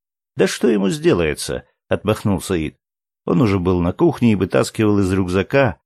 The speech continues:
стоящего на шаткой табуретке, первую порцию кое-чего. Алюминиевую пробку с бутылки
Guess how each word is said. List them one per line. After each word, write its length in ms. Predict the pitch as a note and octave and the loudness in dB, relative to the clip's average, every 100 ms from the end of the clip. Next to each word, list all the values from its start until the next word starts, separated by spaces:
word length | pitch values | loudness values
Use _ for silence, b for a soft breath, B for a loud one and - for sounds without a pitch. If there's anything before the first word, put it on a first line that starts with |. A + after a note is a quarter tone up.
| _ | _
стоящего 600 | - - F#2+ E2+ - F#2 | -8 -2 0 0 -2 0
на 120 | F2+ G2 | 0 0
шаткой 420 | - E2+ - F2 | 0 -2 -2 -6
табуретке, 520 | G2+ A2+ D3 C3+ G#2 | -2 0 0 -2 -4
первую 480 | - A2+ B2 G#2 F#2 | 0 2 2 2 0
порцию 500 | - G2 F2 - F2+ | 0 -2 -2 -4 -2
кое-чего. 800 | - F#2 F2 - F#2 D#2 C2 - _ _ _ - | 0 0 0 -2 -2 -2 -4 -10 _ _ _ -4
Алюминиевую 680 | G2 G#2 A2+ G#2 F#2+ G2 F#2 | 2 4 4 4 4 4 2
пробку 360 | - - - | 0 -2 -4
с 60 | F2 | -2
бутылки 680 | F#2 G2+ F#2+ E2 G2+ F2+ | 0 2 0 0 -2 -2